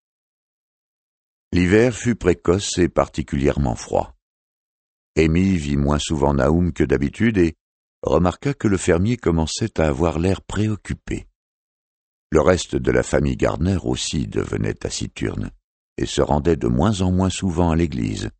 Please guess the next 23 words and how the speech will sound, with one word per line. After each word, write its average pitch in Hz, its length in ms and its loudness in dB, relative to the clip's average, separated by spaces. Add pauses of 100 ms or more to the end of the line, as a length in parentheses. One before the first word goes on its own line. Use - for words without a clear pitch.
(240)
ou 64 140 -4
dans 60 180 0
les 55 140 -2
divers 65 380 -2
rassemblements 58 720 -2
qu'organisaient 58 720 -2
les 50 160 -4
gens 50 180 -4
du 50 140 -10
pays. - 380 -6 (1120)
On 80 120 2
ne 95 100 4
comprenait 95 540 0
pas 101 220 0
la 80 180 2
cause 85 480 -2
de 67 120 -4
cette - 320 -2
réserve 73 640 0
ou 53 120 -4
de 53 180 -6
cette - 420 -6
mélancolie, 60 800 -4